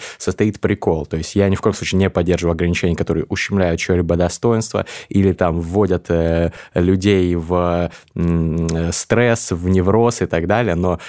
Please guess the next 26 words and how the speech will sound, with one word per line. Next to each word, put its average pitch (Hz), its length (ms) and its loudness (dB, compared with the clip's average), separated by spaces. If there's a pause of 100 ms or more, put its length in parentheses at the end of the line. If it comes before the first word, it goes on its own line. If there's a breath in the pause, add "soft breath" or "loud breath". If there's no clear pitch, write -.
(120)
какие-то 98 400 -2
е-, 92 180 4
есть 107 260 0
же 95 160 2
ограничения, 82 580 -2
которые, 82 640 0 (320 loud breath)
м, 76 640 0
могут 98 540 2
по-, 87 100 2
положительное 87 920 0
влияние 85 520 2
иметь. 80 200 2
Например, 98 360 2
вот 107 140 0
эти 104 200 0
вот, 95 260 0 (400 loud breath)
эм, 85 720 0 (460 loud breath)
ну, 98 380 0
м, - 800 -4
хорошие, 110 640 2
добрые 92 680 2
ценности 82 1160 0
классической - 520 -2
русской 87 300 2
литературы 82 580 0
или 101 340 2